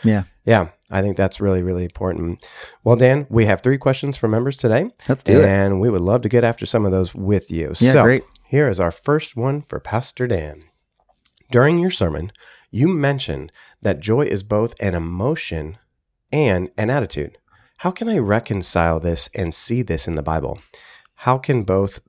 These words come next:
Speaker 2: the joy as an emotion and an attitude affect my ability to be a good Christian?
Speaker 1: Yeah, great. Such a great question. And, you know, really thankful for that. I-, if I communicated somehow that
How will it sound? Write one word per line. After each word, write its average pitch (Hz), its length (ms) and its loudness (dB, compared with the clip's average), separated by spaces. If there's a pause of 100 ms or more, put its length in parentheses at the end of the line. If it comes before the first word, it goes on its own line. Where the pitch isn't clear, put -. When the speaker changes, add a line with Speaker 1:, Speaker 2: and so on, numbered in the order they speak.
Speaker 2:
the 95 120 -4
joy 98 580 0
as 85 160 -2
an 90 100 -2
emotion 90 520 -2 (440)
and 127 560 0
an 95 180 -6
attitude 95 640 -2
affect - 360 -6
my 131 140 0
ability 85 500 -2
to - 100 -12
be 80 320 -2
a 87 80 -4
good 80 240 -4
Christian? - 320 -10 (460)
Speaker 1:
Yeah, 113 200 4
great. 127 400 2
Such 143 260 2
a 135 60 4
great 113 220 2
question. 95 520 0
And, 104 480 0
you 113 160 4
know, 101 100 2
really 117 220 4
thankful 110 340 -2
for - 160 0
that. 95 240 2 (380)
I-, 143 120 4 (180)
if 175 260 4
I 170 120 4
communicated 123 800 2
somehow 113 560 2 (120)
that 98 320 2